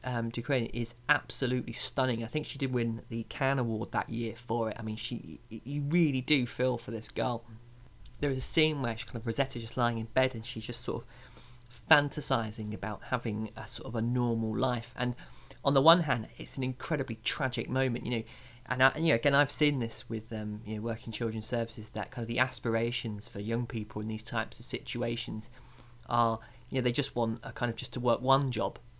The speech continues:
you know, which seems, you know, when you're kind of, like, sixteen, seventeen, that's,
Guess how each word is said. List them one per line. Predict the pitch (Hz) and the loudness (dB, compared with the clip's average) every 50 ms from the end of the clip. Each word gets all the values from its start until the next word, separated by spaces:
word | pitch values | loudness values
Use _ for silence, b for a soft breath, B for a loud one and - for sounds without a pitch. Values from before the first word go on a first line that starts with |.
| - - - | -18 -16 -8
you | - 117 110 | -6 -4 -2
know, | 110 | -2
which | 107 - - - | -2 -2 -2 2
seems, | - 135 120 113 110 117 | 4 4 4 4 2 0
you | 113 | 0
know, | 113 | 0
when | 117 113 | 0 -2
you're | 110 - | -2 -4
kind | 120 117 | -4 -4
of, | |
like, | 120 - | -4 -4
sixteen, | - - 131 - - 127 117 113 | -4 -6 -6 -4 -4 -4 -4 -2
seventeen, | - - 113 113 113 - - 120 113 113 | -4 -4 -4 -4 -4 -2 -2 -2 -2 -2
that's, | 117 - - - | -6 -8 -10 -12